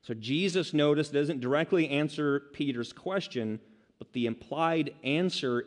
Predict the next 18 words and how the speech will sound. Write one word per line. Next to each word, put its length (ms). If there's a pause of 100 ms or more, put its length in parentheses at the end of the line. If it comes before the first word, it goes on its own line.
in 180
the 80
context 760
of 140
Luke 240
twelve 380
is 80
that, 160
yes, 400
Jesus 520
is 160
still 260
talking 600
to 340
his 220
own, 400
the 60
disciples. 640